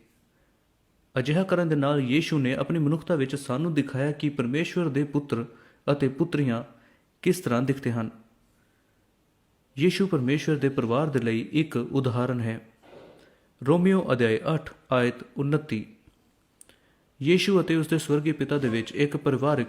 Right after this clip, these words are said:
ਸਮਾਨਤਾ ਸੀ ਅਤੇ ਸਾਡੇ ਅਤੇ ਸਾਡੇ ਸਵਰਗੀ ਪਿਤਾ ਦੇ ਵਿੱਚ ਇੱਕ ਸਮਾਨਤਾ ਹੋਣੀ ਚਾਹੀਦੀ ਹੈ। ਅਸੀਂ ਲੋਕਾਂ ਦੇ ਨਾਲ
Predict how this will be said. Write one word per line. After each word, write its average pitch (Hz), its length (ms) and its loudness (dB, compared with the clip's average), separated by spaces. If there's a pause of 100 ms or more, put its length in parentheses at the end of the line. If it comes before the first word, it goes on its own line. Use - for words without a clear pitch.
ਸਮਾਨਤਾ 139 500 2
ਸੀ 110 240 -8 (1400)
ਅਤੇ 139 140 0
ਸਾਡੇ 165 340 2
ਅਤੇ 165 120 0
ਸਾਡੇ 143 380 2
ਸਵਰਗੀ 147 400 0
ਪਿਤਾ 139 260 0
ਦੇ 135 100 2
ਵਿੱਚ 120 200 0
ਇੱਕ 143 200 -2
ਸਮਾਨਤਾ 123 420 -2
ਹੋਣੀ 151 240 2
ਚਾਹੀਦੀ 110 320 -2
ਹੈ। 113 140 -8 (1300)
ਅਸੀਂ 156 180 0
ਲੋਕਾਂ 143 300 4
ਦੇ 180 100 2
ਨਾਲ 123 380 -2